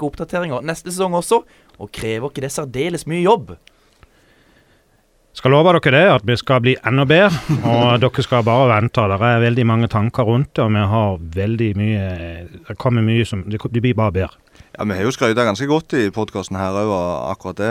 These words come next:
Speaker 3: det er du som står bak det, eller?
Speaker 2: Ja, mye av det, eh, er det som står, men du klarer jo ikke sånn uten hjelp.
Speaker 3: Nei.
Speaker 2: Og det, det, uten de to jentene mine og en del andre, eh, venninnen deres faktisk, som bidrar, det,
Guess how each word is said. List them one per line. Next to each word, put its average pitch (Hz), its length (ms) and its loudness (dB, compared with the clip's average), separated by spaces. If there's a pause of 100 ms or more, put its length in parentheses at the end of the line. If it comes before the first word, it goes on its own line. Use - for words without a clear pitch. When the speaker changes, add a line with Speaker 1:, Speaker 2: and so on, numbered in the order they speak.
Speaker 3:
det 92 120 -6
er 87 80 -8
du - 60 -4
som 113 120 -12
står 90 160 -6
bak 123 240 -2
det, 123 140 -2
eller? 92 260 -10 (760)
Speaker 2:
Ja, 107 120 0
mye 113 220 4
av 110 100 4
det, 90 120 2 (160)
eh, 90 320 -2
er 92 40 -2
det 92 100 -2
som - 120 -8
står, 90 160 -8
men 95 160 -2
du 87 80 -4
klarer 98 320 0
jo 101 60 2
ikke - 120 -10
sånn 85 240 -4
uten 80 220 -6
hjelp. 90 400 -6
Speaker 3:
Nei. 95 180 -2
Speaker 2:
Og 82 240 -10
det, 90 460 -4
det, 90 140 -4 (100)
uten 95 240 -2
de 92 160 2
to 107 160 -2 (160)
jentene 90 460 -4
mine 95 340 0
og 82 160 -4
en 85 80 -6
del 92 240 -2
andre, 92 320 -2 (140)
eh, 87 340 -4
venninnen 98 560 0
deres 90 340 -2
faktisk, - 320 -14 (200)
som 87 180 -8
bidrar, 90 420 -4
det, 87 140 -6